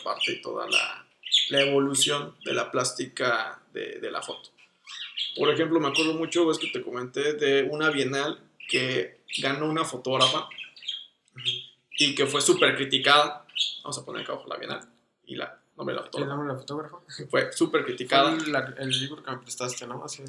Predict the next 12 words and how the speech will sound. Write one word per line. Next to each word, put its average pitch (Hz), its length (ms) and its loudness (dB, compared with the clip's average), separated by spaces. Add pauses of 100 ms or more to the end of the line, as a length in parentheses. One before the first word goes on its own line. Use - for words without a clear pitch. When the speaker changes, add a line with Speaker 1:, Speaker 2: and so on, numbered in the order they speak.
(580)
Speaker 2:
algún 123 200 -4
tiempo. 131 280 -6 (220)
Speaker 1:
Mm, 151 580 -4
no, 160 260 6
esa 156 420 2
fue 160 300 4
Ivonne 151 320 -2
Venegas, 170 520 2 (280)
hermana 147 360 2
de 127 100 2
Julieta 135 320 0
Venegas 165 380 4